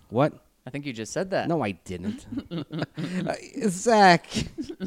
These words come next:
Speaker 2: So,
Speaker 1: No.
Speaker 2: so Mace, you mentioned Justin Herbert,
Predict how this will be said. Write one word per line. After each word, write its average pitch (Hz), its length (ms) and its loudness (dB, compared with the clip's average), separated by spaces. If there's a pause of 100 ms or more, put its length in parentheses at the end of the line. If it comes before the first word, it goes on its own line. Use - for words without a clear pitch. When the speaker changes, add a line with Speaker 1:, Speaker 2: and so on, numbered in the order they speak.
(200)
Speaker 2:
So, - 360 4
Speaker 1:
No. 208 840 12
Speaker 2:
so 160 220 2
Mace, 147 420 4
you 135 100 0
mentioned 143 480 0
Justin 127 460 0
Herbert, 117 500 -4